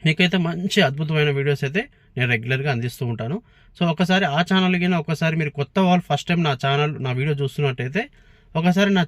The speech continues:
ఛానల్ అయితే ఓపెన్ చేసి చూడండి. కార్ డ్రైవర్ వ్లాగ్స్ అని మీరు YouTube-లో సెర్చ్ చేసినా వస్తుంది, చాలా వీడియోస్ ఉన్నాయి, అద్భుతంగా ఉన్నాయి. ఒకసారి అయితే విజిట్ చేయండి, మీకే అర్థమవుతుంది. ఓకే ఫ్రెండ్స్,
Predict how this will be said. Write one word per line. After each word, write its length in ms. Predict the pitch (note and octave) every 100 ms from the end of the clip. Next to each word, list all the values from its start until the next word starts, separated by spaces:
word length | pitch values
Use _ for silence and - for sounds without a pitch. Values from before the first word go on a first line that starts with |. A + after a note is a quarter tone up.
| D3+
ఛానల్ 260 | D#3 D#3+
అయితే 180 | D3+ D#3
ఓపెన్ 360 | D3 C#3 E3+ E3+
చేసి 140 | C#3+
చూడండి. 340 | C3+ C3+ F#3+ C4 - - _ -
కార్ 240 | D#3+ F#3
డ్రైవర్ 340 | F3 D3+ D#3 E3
వ్లాగ్స్ 460 | C#3 C#3 - -
అని 200 | C#3 E3 C4+
మీరు 280 | C#3 C3+ C3+
YouTube-లో 260 | C#3+ D#3
సెర్చ్ 260 | D3+ C3+ C3
చేసినా 240 | C3+ -
వస్తుంది, 420 | A#2+ - B2+ D#3+ - _ _ -
చాలా 180 | B2+ D3+
వీడియోస్ 300 | F3+ D3+ D3
ఉన్నాయి, 220 | C#3+ F#3 - _ _
అద్భుతంగా 540 | A2 C3 F#3 F3+ F#3 E3
ఉన్నాయి. 300 | D3+ E3 C4 -
ఒకసారి 300 | B2+ C3 C#3+
అయితే 140 | D3
విజిట్ 340 | C#3+ B2+ D3 C3+
చేయండి, 340 | D3 E3 C#4 - - _ -
మీకే 240 | C3+ C#3 D#3
అర్థమవుతుంది. 580 | B2+ A#2+ A2+ A2 G2 - _ D3
ఓకే 160 | E3+
ఫ్రెండ్స్, 340 | G#3 B3 C#4